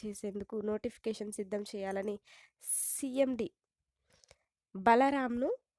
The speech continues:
డిప్యూటీ సీఎం బట్టి విక్రమార్క ఆదేశించారు. ఇందులో మూడు వందల పదిహేడు డైరెక్ట్ రిక్రూట్‌మెంట్ పోస్టులు, నూట అరవై ఎనిమిది ఇంటర్నల్ రిక్రూట్‌మెంట్ పోస్టులు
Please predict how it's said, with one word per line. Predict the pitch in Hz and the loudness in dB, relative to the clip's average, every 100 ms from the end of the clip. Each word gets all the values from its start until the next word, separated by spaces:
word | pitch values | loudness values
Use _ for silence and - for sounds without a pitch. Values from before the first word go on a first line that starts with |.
| 226 214 | -4 -2
డిప్యూటీ | 254 - - 320 - | 0 -2 0 0 -2
సీఎం | 233 220 - 196 | -2 -2 -2 -4
బట్టి | 220 - 226 | -4 -2 -4
విక్రమార్క | 220 226 214 208 - 220 196 | -4 -4 -4 -4 -4 -4 -4
ఆదేశించారు. | 196 208 202 196 185 190 - 214 | -4 -4 -6 -6 -6 -6 -8 -8
ఇందులో | 208 214 214 - - _ | -6 -4 -4 -6 -20 _
మూడు | 233 247 247 | 6 8 6
వందల | 226 233 - | 2 -2 -2
పదిహేడు | 196 208 202 208 - _ _ _ _ | -2 -2 -2 -2 -4 _ _ _ _
డైరెక్ట్ | 233 240 269 - 277 220 | 6 8 6 2 2 2
రిక్రూట్‌మెంట్ | - 226 226 233 226 220 | 0 -2 -2 -2 -4 -4
పోస్టులు, | 202 202 - 226 - - - | -4 -4 -6 -6 -6 -8 0
నూట | 254 285 302 | 2 2 0
అరవై | 226 214 226 214 | 0 0 0 0
ఎనిమిది | 208 208 214 - - _ 233 | -2 -2 -4 -6 -16 _ -4
ఇంటర్నల్ | 240 277 269 277 247 214 | 0 0 0 -2 0 -2
రిక్రూట్‌మెంట్ | - 233 226 226 220 - | -2 -2 -2 -4 -4 -6
పోస్టులు | 196 202 220 214 | -6 -6 -4 -2